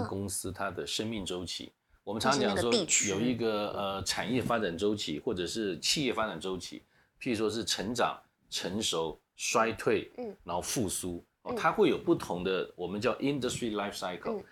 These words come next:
Speaker 1: 所以这里面如果说你找的都是一些比较是小型股的，然后属于新兴的，代表未来性的，这个我们叫成长。
Speaker 2: 啊哈。
Speaker 1: 那同样的成长，它的 upside 很高，
Speaker 2: 嗯。
Speaker 1: 就是向上的空间很大，同样的向下空间也很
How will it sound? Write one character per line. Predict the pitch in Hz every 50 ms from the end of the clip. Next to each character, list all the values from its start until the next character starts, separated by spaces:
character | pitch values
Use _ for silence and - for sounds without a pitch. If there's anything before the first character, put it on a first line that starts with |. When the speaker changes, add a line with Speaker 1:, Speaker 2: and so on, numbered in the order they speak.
| - - - _ _
Speaker 1:
所 | - 175
以 | 165
这 | 170 - 262
里 | 220 160 131
面 | 131 160 151
如 | 147 156
果 | 147 123
说 | 113 113 139 139
你 | 131 135
找 | 135 - - 82
的 | 85 98
都 | 92 123 117
是 | 113 120 123
一 | 120
些 | 110 110 117 113
比 | 85 78 71
较 | 69 110 110 107
是 | 98 110 113 107 92
小 | - 87 78
型 | 80 - 90 98 127
股 | 120 104 78
的， | 67 - 73 - - - _ _ _ _ _ _
然 | - 92
后 | 101 113
属 | 107 - 90
于 | 92
新 | 90 - - 131 127
兴 | 107 120 120 123 120
的， | 110 95 76 64 -
代 | - 123
表 | 104 - 82 71
未 | 90 127 123 107
来 | 90 76 82
性 | 90 - - 123 95 85
的， | - - -
这 | - 143
个 | 117 113
我 | 87
们 | 73 80 85
叫 | - 107 98
成 | - - - - 78 90
长。 | 98 - 78 - - _ _ _ _
Speaker 2:
啊 | - 185
哈。 | 180 180
Speaker 1:
那 | 170
同 | 160 - 139 135 156
样 | 208 226 196
的 | 160 120
成 | 101 - - 113 156
长， | 160 135 95 82
它 | - 123 117
的 | 117 - -
upside | 135 151 - - - 160 135 117
很 | 101 76 69
高， | - 92 87 82 80 85 - _
Speaker 2:
嗯。 | - 240 208 - - _ _ _
Speaker 1:
就 | - 107
是 | 113 127 110 - - -
向 | - - - 160 127 110
上 | - 131 120
的 | 104 90
空 | - - 113 110
间 | 104 107 104
很 | 98 82 69 69
大， | - 104 82 - - _ _ _ _ _ _ _ _
同 | - 101 113
样 | 123 117
的 | 101 82
向 | 78 - 131 113 104
下 | 90 110 98 87
空 | - - 104 101
间 | 98 98 98 92
也 | 80 82 90
很 | - - 69